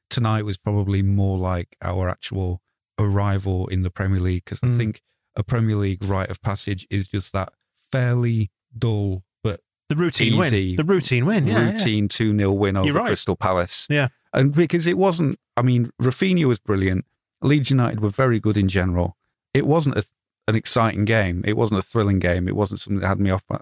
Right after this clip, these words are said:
Speaker 1: off my seat. It felt a bit like watching, um, City against Liverpool yesterday, where it's, it's, it was,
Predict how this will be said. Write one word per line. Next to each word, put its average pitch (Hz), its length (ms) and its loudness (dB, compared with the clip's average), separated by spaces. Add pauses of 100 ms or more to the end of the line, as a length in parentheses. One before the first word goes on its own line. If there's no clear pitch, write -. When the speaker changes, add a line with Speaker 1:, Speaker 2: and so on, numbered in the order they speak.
(100)
Speaker 1:
off 104 180 -4
my 101 40 -4
seat. 107 240 -2
It - 140 -4
felt 120 360 -2 (280)
a 107 60 -4
bit - 260 -4
like 98 320 -2
watching, 101 560 -2 (380)
um, 95 560 -2 (380)
City - 300 0
against 95 220 -2
Liverpool 95 640 0
yesterday, 98 540 -2
where 92 180 0
it's, - 380 -8
it's, - 240 -6 (340)
it 87 80 -4
was, 113 300 -4